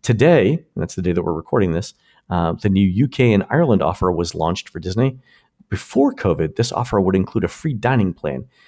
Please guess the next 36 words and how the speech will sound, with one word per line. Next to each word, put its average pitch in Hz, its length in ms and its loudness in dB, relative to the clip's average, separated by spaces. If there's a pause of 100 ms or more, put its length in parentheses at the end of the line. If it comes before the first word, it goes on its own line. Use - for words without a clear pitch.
(160)
This - 140 0
time 165 160 2
we 104 100 4
get 92 380 0
a - 60 -4
dining 180 420 2
credit 82 400 -4 (440)
of 95 60 -4
about - 260 -4
thirty 196 300 2
dollars 151 260 2
per - 200 -4
day 123 240 0
per - 180 -6
person. - 480 -4 (520)
Do - 80 2
you 110 40 2
think 196 140 4
an 123 80 4
offer 101 240 2
with 98 200 4
a 95 40 4
dining 165 380 4
plan 80 220 -2
will 82 80 0
come 85 160 -2
back 82 200 -2
later 85 180 0
this 82 160 -8
year, 90 240 0 (420)
or 80 80 -4
will 104 340 2
this 117 200 2
be 104 140 0
the 78 120 0
best 104 340 -4